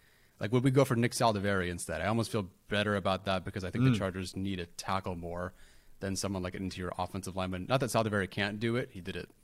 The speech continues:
Speaker 1: last year against Virginia. Um, I'd be more comfortable with that than an interior offensive lineman. And the, the D tackles here, I'm not a huge fan of. Um, not that there's a, you know, great,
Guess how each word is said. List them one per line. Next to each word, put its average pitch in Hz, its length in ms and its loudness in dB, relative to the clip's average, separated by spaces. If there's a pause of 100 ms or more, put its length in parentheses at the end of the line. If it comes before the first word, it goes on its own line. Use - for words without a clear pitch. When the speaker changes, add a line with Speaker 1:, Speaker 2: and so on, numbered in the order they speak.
Speaker 1:
last 98 240 0
year 107 80 -2
against 98 260 -2
Virginia. 110 520 -2 (580)
Um, 85 360 -4 (260)
I'd 117 140 2
be 165 60 4
more 135 140 6
comfortable 113 320 0
with 87 260 -6
that 87 340 -2
than 95 120 -2
an 90 100 -6
interior 92 380 -4
offensive 87 320 -6
lineman. 85 300 -6
And 95 180 -6
the, 101 200 -6
the 107 180 -6
D 131 320 2
tackles 117 420 2
here, 101 320 0 (380)
I'm 117 80 0
not 120 120 2
a 110 60 2
huge 214 1200 -2
fan 339 280 2
of. 381 320 2 (560)
Um, 101 380 0
not 117 240 2
that 117 100 -2
there's 101 180 -2
a, 90 100 -6 (340)
you 107 80 -6
know, - 60 -8 (100)
great, 95 220 -2